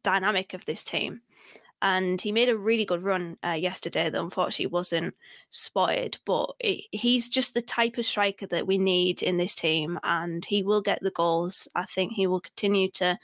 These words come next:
or that they'll come back, um, and he'll be on the score sheet again very soon. But his hard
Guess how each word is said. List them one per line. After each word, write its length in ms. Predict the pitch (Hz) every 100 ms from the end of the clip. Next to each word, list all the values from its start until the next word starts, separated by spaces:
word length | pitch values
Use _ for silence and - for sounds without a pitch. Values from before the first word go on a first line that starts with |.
| - - -
or 80 | -
that 180 | 190 -
they'll 140 | 196
come 240 | 190 220 202
back, 260 | 190 180 - - -
um, 240 | 185 185
and 80 | 190
he'll 80 | 190
be 140 | 196
on 80 | 185
the 80 | 190
score 260 | - 180
sheet 180 | 196 202
again 260 | 170 180 170
very 200 | 175 170
soon. 480 | - 185 175 180 - - - -
But 200 | - 202 -
his 180 | 220 202
hard 240 | 208 214